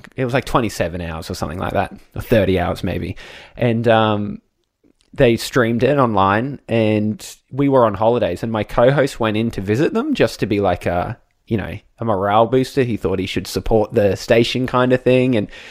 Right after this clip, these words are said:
so he went in at one in the morning, and I was watching it 'cause he was saying that he was gonna go in. And so they streamed it, and they're off air at this time, but, you know, the mics are still on. That was the whole appeal, is we're gonna keep the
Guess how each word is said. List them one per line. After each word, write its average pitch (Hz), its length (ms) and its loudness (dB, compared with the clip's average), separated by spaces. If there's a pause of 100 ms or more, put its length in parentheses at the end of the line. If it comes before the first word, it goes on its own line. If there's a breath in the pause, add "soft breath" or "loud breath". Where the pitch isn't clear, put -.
(120)
so 120 160 0
he 123 140 0
went 135 200 2
in 143 100 -2
at 123 140 -2
one 120 200 2
in 117 100 -4
the 110 80 -4
morning, 110 420 -2
and 113 80 -4
I 117 120 2
was 104 180 -6
watching 117 400 0
it 95 160 -16
'cause 113 140 -8
he 110 80 -4
was 104 100 -6
saying 110 240 2
that 104 140 2
he 101 60 2
was 98 100 -2
gonna 98 160 -4
go 98 220 4
in. 175 260 2 (760 soft breath)
And 131 160 -6
so 131 180 4
they 139 140 6
streamed 135 600 -2
it, 123 220 4
and 120 300 -4
they're 120 220 -2
off 139 220 2
air 123 220 2
at 120 100 -2
this 113 180 -6
time, 104 320 -2
but, 107 240 0
you 120 100 0
know, 98 120 0
the 98 180 2
mics 104 480 2
are 131 40 2
still 131 280 2
on. 151 160 2
That 113 140 2
was 110 140 -6
the 95 140 2
whole 95 200 4
appeal, 95 360 0
is - 420 -10 (200)
we're 110 100 6
gonna 95 240 0
keep - 440 0
the 101 340 -6